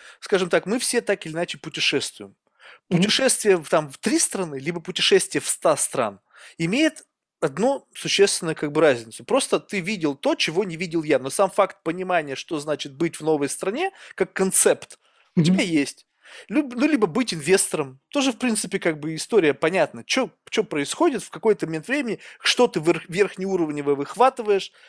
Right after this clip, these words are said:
Speaker 2: честно, да, не вот, не вот по книжному, там, «О, я там хочу изменить мир», а вот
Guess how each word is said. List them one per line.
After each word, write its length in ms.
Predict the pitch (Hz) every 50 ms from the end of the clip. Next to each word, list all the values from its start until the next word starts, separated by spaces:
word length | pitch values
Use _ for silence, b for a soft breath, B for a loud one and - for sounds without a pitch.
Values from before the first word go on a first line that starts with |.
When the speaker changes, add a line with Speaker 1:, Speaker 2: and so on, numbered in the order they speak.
| b b b
Speaker 2:
честно, 420 | - - 196 185 - - - 143
да, 180 | 139 165 202 208
не 120 | 175 165
вот, 160 | 156 156 147 _ -
не 120 | 156 165 156
вот 200 | 160 151 _ -
по 100 | 160 151
книжному, 520 | - 190 233 254 233 196 175 156 143 139
там, 180 | - 135 135 139
«О, 180 | 151 165 160 147
я 140 | 135 131
там 140 | - 135 127
хочу 260 | - - - - 156
изменить 300 | 139 127 139 139 131 - -
мир», 160 | 147 143 151
а 20 | 165
вот 180 | 202 - -